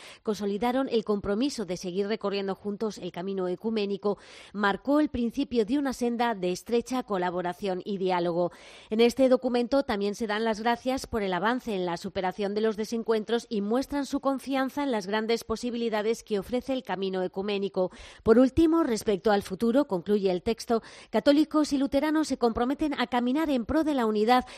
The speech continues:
buscando un consenso sustancial en aspectos tan importantes como la comprensión de la Eucaristía, todo con el fin de superar las restantes diferencias que existen entre las dos iglesias.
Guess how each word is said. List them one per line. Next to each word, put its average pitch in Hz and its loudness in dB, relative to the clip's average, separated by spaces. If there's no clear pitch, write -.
buscando 240 4
un 214 0
consenso 214 0
sustancial 226 0
en 240 0
aspectos 190 -2
tan 196 -4
importantes 220 -2
como 214 -2
la 202 2
comprensión 214 -2
de 294 -2
la 269 -2
Eucaristía, 208 0
todo 285 4
con 254 2
el 226 4
fin 285 -2
de 220 2
superar 220 2
las 208 0
restantes 214 -2
diferencias 220 0
que 175 -4
existen 233 -2
entre 185 -4
las 170 -2
dos 202 -2
iglesias. 165 -6